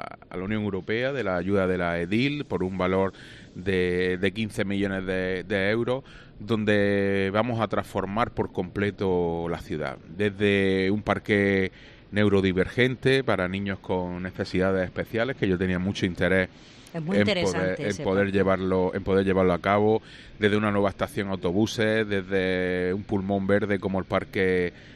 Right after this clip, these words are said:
Speaker 1: de la Agua, eh, desde la, una nuevo apeadero en,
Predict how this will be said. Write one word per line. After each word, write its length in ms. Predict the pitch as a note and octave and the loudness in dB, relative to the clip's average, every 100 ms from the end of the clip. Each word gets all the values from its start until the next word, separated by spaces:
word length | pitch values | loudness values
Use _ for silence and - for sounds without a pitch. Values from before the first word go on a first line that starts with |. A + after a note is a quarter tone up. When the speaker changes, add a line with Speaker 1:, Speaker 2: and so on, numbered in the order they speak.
| - | -10
Speaker 1:
de 180 | F#2+ F#2+ | -2 0
la 260 | F2+ F2 | 0 0
Agua, 400 | G#2 G#2 G#2+ A2+ A2 - - | 0 0 0 0 -4 -16 -16
eh, 960 | - G2 F#2+ F#2 F2+ F2 E2+ F2 - - G#2 | -8 -4 -4 -4 -4 -6 -8 -10 -14 -12 -2
desde 240 | G#2 G2 | 0 2
la, 120 | G2 | 2
una 260 | G2+ A2 G#2+ | 0 0 2
nuevo 340 | G#2+ G#2 G2 | 4 4 6
apeadero 880 | F#2+ G2 F#2+ F2+ G#2 G#2+ G#2 G2 F#2+ | 4 2 2 4 4 4 4 2 2
en, 400 | F2 G2 F#2 F2 | 0 0 0 -2